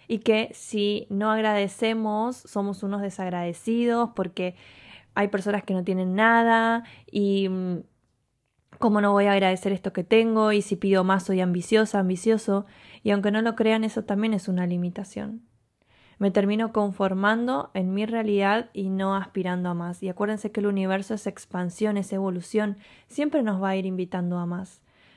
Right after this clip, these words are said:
Entonces, ¿qué es lo que estás haciendo vital, valioso y real?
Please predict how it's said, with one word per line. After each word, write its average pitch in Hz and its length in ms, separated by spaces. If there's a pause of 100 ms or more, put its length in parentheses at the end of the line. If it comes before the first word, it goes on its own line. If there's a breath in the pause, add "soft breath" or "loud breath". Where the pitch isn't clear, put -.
Entonces, 196 640 (420 soft breath)
¿qué 254 380
es 277 160
lo 214 140
que 214 80
estás 202 560 (840)
haciendo 226 880
vital, 220 640
valioso 202 600
y 196 60
real? 214 640